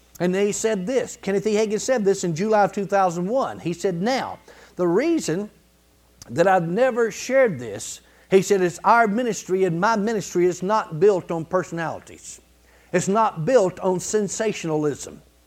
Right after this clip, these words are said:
See, if he had started talking about this years ago, people would start trying to lift him up and make a king out of him and make a god out of him. You know, people are always looking for somebody to worship,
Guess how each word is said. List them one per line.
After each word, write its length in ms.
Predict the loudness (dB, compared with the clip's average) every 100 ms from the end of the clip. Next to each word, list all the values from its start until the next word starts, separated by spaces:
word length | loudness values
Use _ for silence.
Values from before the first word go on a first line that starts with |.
| _ _ _
See, 400 | -2 0 0 -6 -6
if 160 | -2 -2
he 120 | -2
had 160 | -2 -2
started 340 | 0 0 0
talking 340 | 0 0 0 0
about 300 | 2 2 0
this 180 | -4
years 300 | -2 -4 -4
ago, 460 | -4 0 0 -2 -6 -14 _ _ _
people 300 | -2 2 2
would 140 | 0
start 360 | 0 0 0 2
trying 320 | 0 2 2
to 160 | -2 -4 -10 2
lift 300 | 4 4 2
him 220 | 0 2
up 180 | 0 0
and 100 | 0
make 220 | -2 -4
a 40 |
king 380 | -8 -4 0 2
out 140 | 2
of 40 | 0
him 180 | -2 0
and 100 | 0
make 180 | 0
a 80 | -2
god 460 | 0 4 6 6 4
out 160 | 2
of 80 | 2
him. 340 | 0 -2 -4 -4
You 60 |
know, 120 | -2
people 320 | 0 -2 0 4
are 40 |
always 420 | 6 6 4 2
looking 240 | -2 -2 -8
for 60 |
somebody 440 | -6 0 2 2 -2
to 80 |
worship, 480 | 0 2 2 -2 -10